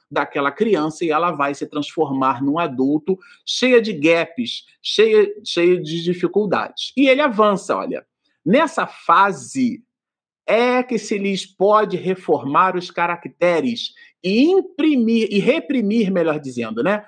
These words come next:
os maus pendores. Então, aqui é um, também é um item que a evangelização explora muito, porque aqui a gente aproveita o estado infantil. Essa que é a ideia. Pra quê?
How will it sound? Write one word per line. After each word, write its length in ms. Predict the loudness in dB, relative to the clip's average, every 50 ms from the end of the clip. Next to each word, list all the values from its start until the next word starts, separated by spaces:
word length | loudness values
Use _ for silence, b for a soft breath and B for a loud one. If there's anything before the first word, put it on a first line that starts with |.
| b b 0
os 240 | 0 0 2 0
maus 480 | 0 2 4 4 4 2 0 -6 -12 _ _ _ 0
pendores. 560 | 0 0 2 0 -2 -4 -4 -4 -6 -4 -4
Então, 280 | -2 -2 -2 -2 -2 -2
aqui 480 | -4 -4 -8 _ -6 -4 -2 0 0
é 80 | 0 0
um, 100 | 0 -4
também 380 | -4 -4 -4 -2 -4 -4 -4
é 60 | -2 -2
um 140 | -2 0
item 260 | -2 -2 -2 -4 -4 -2
que 100 | -2 -2
a 40 |
evangelização 720 | -2 0 0 -2 0 -2 -2 -2 -2 -2 -2 -2 -2 -2 -4
explora 460 | -4 -4 -4 -2 0 0 0 2 2
muito, 440 | 2 2 2 2 2 2 0 0 -2 B B B B B _ -4
porque 280 | -4 -4 -2 0 0
aqui 340 | 0 0 -2 -2 0 2 2
a 60 | 2
gente 200 | 2 2 0 -2
aproveita 960 | -2 -4 -2 0 0 2 2 0 0 0 2 4 4 4 4 2 0 0 0
o 60 | 0 0
estado 420 | -2 -2 -2 -2 -2 0 0 -2
infantil. 480 | -4 -2 -2 -2 -2 -2 -4 -4 -2 -2
Essa 240 | -2 -2 -2 -4
que 100 | -2 0 0
é 20 |
a 40 | 0
ideia. 440 | 2 2 2 4 4 2 0 -4 b b b _
Pra 160 | -2 -2 -2
quê? 360 | -2 0 0 2 2 0 -2